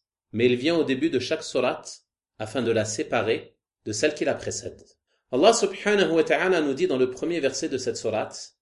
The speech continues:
Idha zulzilatil ardu zilzalaha. » Quand la terre tremblera de son tremblement. Allah subhanahu wa ta'ala nous informe ici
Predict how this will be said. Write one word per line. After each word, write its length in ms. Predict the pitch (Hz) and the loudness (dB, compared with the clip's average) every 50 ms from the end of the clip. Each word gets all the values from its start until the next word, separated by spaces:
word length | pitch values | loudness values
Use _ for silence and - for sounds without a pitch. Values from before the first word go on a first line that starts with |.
| _ _ _ _ _ - | _ _ _ _ _ -2
Idha 420 | 120 131 131 131 131 120 120 120 | 0 0 2 4 4 4 4 4
zulzilatil 1000 | 107 104 104 127 151 160 147 123 113 127 131 123 120 113 - - 110 - - - - | 2 2 0 0 0 0 -2 -2 -2 0 2 2 2 0 0 -2 -2 -2 -4 -4 -2
ardu 400 | 123 147 151 139 117 117 110 104 | 0 0 0 0 0 -2 -4 -4
zilzalaha. » 920 | 92 101 101 101 92 - 98 107 107 113 107 95 90 80 76 80 80 78 - - _ _ _ _ _ _ _ _ | -4 -4 -6 -6 -6 -6 -4 -2 -2 -2 -2 -4 -4 -6 -10 -12 -16 -16 -18 -20 _ _ _ _ _ _ _ _
Quand 160 | - 131 131 | -2 0 2
la 140 | 131 127 127 | 2 2 2
terre 600 | 127 - - 147 143 151 156 156 147 - - - | 0 -4 0 4 6 6 6 6 6 4 2 -4
tremblera 840 | - - - - 143 139 123 123 120 117 110 - 113 123 139 151 - | -10 -14 -8 -6 -4 -2 0 0 2 2 0 0 0 0 0 -2 -2
de 100 | 123 120 | -4 -6
son 200 | - - - - | -8 -10 -12 -14
tremblement. 640 | - - - 123 120 113 104 - 76 - - _ _ _ _ _ _ _ _ - | -14 -12 -10 -10 -8 -8 -8 -10 -10 -14 -18 _ _ _ _ _ _ _ _ -6
Allah 160 | 101 123 147 | 0 0 2
subhanahu 560 | 143 - - 107 - - - 143 135 127 113 | 0 0 -4 -10 -12 -6 -4 -2 -2 -2 -2
wa 120 | 117 117 107 | 0 -2 -2
ta'ala 600 | - 120 104 123 143 127 107 107 - - - _ _ _ _ _ _ _ _ | -2 -2 -2 -2 -2 -2 -4 -6 -8 -10 -18 _ _ _ _ _ _ _ _
nous 180 | 123 120 123 135 | 2 2 4 4
informe 360 | 175 175 - 208 190 175 165 | 4 2 2 0 2 2 2
ici 520 | 147 127 - - 131 - - - - - | 0 0 -2 -6 -8 -10 -10 -12 -18 -20